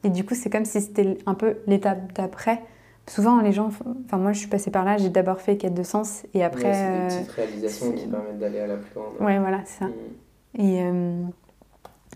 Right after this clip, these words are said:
Speaker 1: et du coup, pour trouver le sens de sa vie, euh... Alors déjà, euh, un truc qui peut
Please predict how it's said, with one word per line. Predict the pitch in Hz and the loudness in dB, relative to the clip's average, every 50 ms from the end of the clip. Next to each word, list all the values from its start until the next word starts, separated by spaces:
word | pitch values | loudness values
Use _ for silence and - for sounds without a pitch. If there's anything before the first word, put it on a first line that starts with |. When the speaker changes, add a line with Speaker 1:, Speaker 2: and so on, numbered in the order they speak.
| - - | -8 0
Speaker 1:
et | - 196 | 2 4
du | 185 170 185 175 | 4 4 4 4
coup, | - 262 | 4 2
pour | 254 - - - | 0 0 -6 -10
trouver | - - - 208 208 202 | -6 0 4 6 8 8
le | 190 190 | 6 6
sens | 196 202 202 196 | 6 6 6 6
de | 185 | 4
sa | 185 - 190 185 185 | 4 6 6 6 6
vie, | 180 202 240 294 - - - - - - - - - - - - - - - - - - _ - - - - - | 8 6 6 6 4 -2 -12 -18 -20 -20 -20 -20 -20 -20 -20 -20 -20 -20 -20 -20 -20 -20 _ -20 -20 -6 2 4
euh... | 214 202 196 190 190 185 180 180 180 180 175 175 180 180 175 175 175 175 185 226 247 - - - _ _ _ _ _ _ _ _ _ _ _ _ _ - - - - - _ _ _ _ _ - _ _ _ _ _ _ - - _ - - - - - | 6 8 8 8 8 6 6 8 8 8 6 6 6 6 4 4 2 0 0 -2 -4 -8 -16 -20 _ _ _ _ _ _ _ _ _ _ _ _ _ -14 -14 -14 -16 -20 _ _ _ _ _ -20 _ _ _ _ _ _ -20 -20 _ -20 -20 -16 -4 2
Alors | 208 196 190 180 180 | 4 4 6 6 6
déjà, | 170 196 196 202 214 214 254 - - - - - - - 247 | 8 8 10 10 10 8 8 6 0 -8 -12 -14 -8 0 2
euh, | 208 196 190 185 185 185 185 180 180 180 180 - | 6 6 8 8 8 6 6 6 4 2 2 2
un | 190 190 190 | 2 2 2
truc | 185 - 240 240 | 2 0 -2 0
qui | - 214 | 0 -2
peut | 202 - 190 | 0 0 0